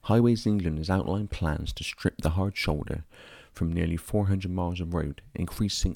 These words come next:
the stretch of smart motorways from four hundred and sixteen to seven hundred and eighty-eight miles by April twenty twenty-five.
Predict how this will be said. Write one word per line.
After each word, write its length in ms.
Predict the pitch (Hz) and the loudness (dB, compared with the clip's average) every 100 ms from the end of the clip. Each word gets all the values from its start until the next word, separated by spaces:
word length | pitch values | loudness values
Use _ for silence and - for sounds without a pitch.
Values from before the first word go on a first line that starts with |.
| - | -4
the 40 | |
stretch 380 | 90 - - - | -8 -4 -6 -4
of 80 | 78 | -4
smart 280 | - 87 78 | 0 0 0
motorways 460 | 82 - 82 78 | -4 -4 -4 -4
from 220 | - 76 - - - - - | -6 -10 -12 -18 -20 -20 -10
four 220 | - 90 | 0 2
hundred 320 | 98 98 95 | 4 0 0
and 120 | 92 | -2
sixteen 540 | - - - - 101 101 | 2 0 0 0 0 0
to 100 | 95 | -4
seven 280 | - 85 85 | -2 -2 -2
hundred 280 | 87 90 87 | -4 -2 -2
and 100 | 85 | -2
eighty-eight 420 | 90 - 82 - | -4 -4 -4 -2
miles 480 | 73 76 - - - _ _ _ _ - | -4 -4 -8 -14 -18 _ _ _ _ -2
by 280 | 78 78 76 - | 0 0 -4 0
April 360 | 85 - - - - | 0 0 -8 -6 6
twenty 260 | 90 80 | 6 6
twenty-five. 680 | 82 78 76 - 69 71 - | -4 -4 -4 -4 -4 -4 -8